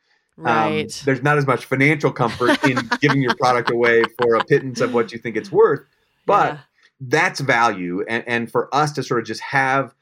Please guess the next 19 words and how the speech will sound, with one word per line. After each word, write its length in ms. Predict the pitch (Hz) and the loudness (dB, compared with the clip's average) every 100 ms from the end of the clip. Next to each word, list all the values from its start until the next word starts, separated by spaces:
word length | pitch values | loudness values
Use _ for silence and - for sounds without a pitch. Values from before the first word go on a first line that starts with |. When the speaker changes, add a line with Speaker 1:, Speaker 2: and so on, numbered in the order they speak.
| _ _ _ - | _ _ _ -6
Speaker 1:
parents 520 | 139 139 117 107 - | 0 0 0 -6 -10
engaging 880 | 120 120 110 123 135 113 110 107 107 | -8 -6 -2 0 -2 -4 -4 -4 -8
and 320 | - 110 110 - | -8 -8 -8 -2
feeling 280 | 151 143 | 0 2
better 240 | 123 127 127 | 2 0 0
about 260 | 110 107 | 0 -4
themselves 640 | - 104 - 104 95 95 - | -6 -10 -4 -4 -2 -4 -8
and, 200 | 117 113 | -8 -6
and 120 | 110 | -4
allowing 460 | 113 113 131 143 135 | -2 -2 0 0 -2
us 240 | 123 131 | -2 -4
to 80 | - | -8
generate 400 | 110 113 110 107 | -6 -2 -2 -2
metrics 600 | 110 120 120 117 104 - | -2 -4 -2 -6 -6 -6
that, 280 | 113 107 107 | -6 -6 -4
that 160 | 107 - | -4 -2
sort 140 | 117 | -6
of 60 | 107 | -4
underscore 840 | 123 135 135 - 110 107 101 98 | -2 0 -2 -4 -4 0 0 -4